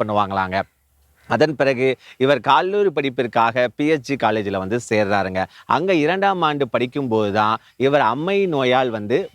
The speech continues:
பாதிக்கப்படுறார். அதனாலவே அவருடைய உ-, மு-, முகத்துல பாத்தீங்க அப்படின்னா, அந்த அம்மை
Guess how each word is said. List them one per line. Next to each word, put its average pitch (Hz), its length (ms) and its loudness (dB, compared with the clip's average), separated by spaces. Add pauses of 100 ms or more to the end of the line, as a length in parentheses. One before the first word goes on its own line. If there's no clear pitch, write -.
பாதிக்கப்படுறார். 104 760 0 (320)
அதனாலவே 165 500 2
அவருடைய 123 440 2
உ-, 120 220 -2
மு-, 117 380 -2
முகத்துல 160 380 2 (100)
பாத்தீங்க 113 400 0
அப்படின்னா, 107 320 -4
அந்த 110 180 -2
அம்மை 120 340 -2